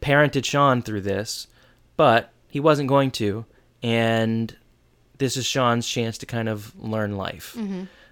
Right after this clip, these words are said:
Speaker 1: Um, which is, I mean, he's always wanted to be on his own. Now he really is. At,
Speaker 2: Mm-hmm.
Speaker 1: I guess, seventeen years old,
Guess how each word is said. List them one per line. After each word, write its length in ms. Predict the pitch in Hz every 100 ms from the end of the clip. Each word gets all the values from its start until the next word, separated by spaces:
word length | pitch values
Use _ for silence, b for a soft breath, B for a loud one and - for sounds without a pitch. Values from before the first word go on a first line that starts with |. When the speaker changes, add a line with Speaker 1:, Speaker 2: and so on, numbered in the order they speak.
| B
Speaker 1:
Um, 480 | - 98 95 92 95
which 240 | 113 -
is, 200 | 151 143
I 40 | 127
mean, 120 | 117
he's 140 | 127 117
always 260 | 120 135
wanted 220 | 147 151
to 60 | 151
be 120 | 160
on 100 | 165
his 120 | 156
own. 260 | 175 131 90 101
Now 220 | 113 139
he 120 | 151
really 300 | 147 156 156
is. 260 | 113 - -
At, 220 | 113 190
Speaker 2:
Mm-hmm. 180 | 190 -
Speaker 1:
I 120 | 107
guess, 200 | 127 135
seventeen 520 | - 135 139 139 131
years 180 | 131 120
old, 380 | 131 107 104